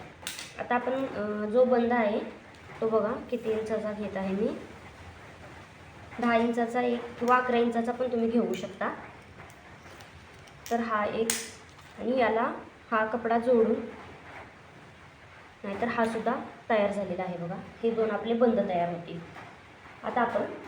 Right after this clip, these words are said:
याच भागाचं अस्तर सुद्धा कटिंग करून घेऊया. तर माझ्याकडे हे सुद्धा एका ड्रेसमधून शिवून उरलेलं अस्तर आहे, त्याच्यात हे भाग बसत आहेत.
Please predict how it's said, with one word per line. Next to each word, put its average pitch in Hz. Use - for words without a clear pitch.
याच 240
भागाचं 202
अस्तर 240
सुद्धा 226
कटिंग 254
करून 202
घेऊया. 185
तर 254
माझ्याकडे 240
हे 254
सुद्धा 233
एका 220
ड्रेसमधून 233
शिवून 220
उरलेलं 214
अस्तर 208
आहे, 202
त्याच्यात 214
हे 240
भाग 226
बसत 226
आहेत. 202